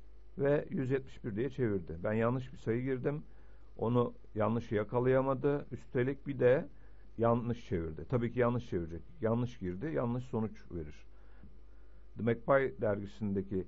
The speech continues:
bu örneğin amacı da zaten yanlış girdinin yanlış sonuç vereceğini söylemesi. O yüzden de defansif programlama yapmanız.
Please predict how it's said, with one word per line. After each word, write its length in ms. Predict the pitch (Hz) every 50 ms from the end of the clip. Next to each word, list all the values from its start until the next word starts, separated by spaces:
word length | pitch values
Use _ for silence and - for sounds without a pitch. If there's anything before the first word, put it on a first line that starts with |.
| - - - -
bu 180 | 104 117 147 143
örneğin 560 | 139 127 117 104 101 104 110 123 151 180 170 -
amacı 440 | - 123 123 127 123 117 110 107 98
da 280 | 117 151 185 190 - -
zaten 480 | 120 127 123 117 - 131 135 139 160 147
yanlış 440 | 131 120 113 117 131 143 143 - -
girdinin 560 | 135 127 113 98 98 98 95 92 92 98 101 101
yanlış 240 | 104 104 117 117
sonuç 460 | 117 - - 110 104 107 120 120 - 113
vereceğini 720 | 110 107 110 104 98 98 113 110 107 107 110 113 110 92 - -
söylemesi. 640 | - - 98 98 95 95 92 87 90 92 - - 151
O 120 | 139 131
yüzden 320 | 123 110 98 107 101 107 127
de 100 | 143 127
defansif 520 | 127 117 - 123 120 113 120 135 127 -
programlama 540 | 123 110 104 101 101 101 101 110 117 139 131
yapmanız. 580 | 120 107 - - 107 104 98 95 90 - -